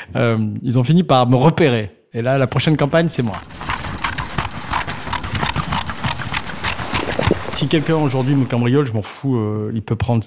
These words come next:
tout ce qu'il veut, je m'en fous. En fait, euh, je passerai un autre look, tu vois, je... j'ai, j'ai beaucoup déménagé, donc j'ai beaucoup perdu de vêtements dans les déménagements, beaucoup de cartons, beaucoup de trucs, sur, t'es, t'es déprimé trois minutes, tu vois. Ah !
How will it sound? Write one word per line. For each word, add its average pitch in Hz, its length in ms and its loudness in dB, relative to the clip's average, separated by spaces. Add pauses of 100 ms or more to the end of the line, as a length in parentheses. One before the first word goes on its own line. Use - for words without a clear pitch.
tout - 140 -12
ce - 80 -8
qu'il 110 140 -2
veut, 123 180 2
je 107 80 -6
m'en 104 100 -2
fous. 127 220 -4
En 120 60 0
fait, 127 340 0
euh, 104 520 -2
je 98 100 -10
passerai 120 260 -2
un 113 100 2
autre 113 220 0
look, 127 400 4
tu - 80 -12
vois, 107 240 4
je... 101 100 -4 (1300)
j'ai, 156 260 4
j'ai 160 140 4
beaucoup 175 240 6
déménagé, 185 540 6
donc 165 160 4
j'ai 135 100 4
beaucoup 160 280 0
perdu 139 420 0
de 117 80 -2
vêtements 120 280 2
dans 117 120 4
les 110 80 2
déménagements, 110 480 2
beaucoup 127 320 2
de 123 60 -10
cartons, - 360 0
beaucoup 117 300 2
de - 40 0
trucs, 127 280 2
sur, 120 200 -4
t'es, 123 120 -6
t'es 110 160 -2
déprimé 117 480 -4
trois 107 220 -6
minutes, 117 320 0
tu - 60 -8
vois. 101 140 -4
Ah ! 143 760 2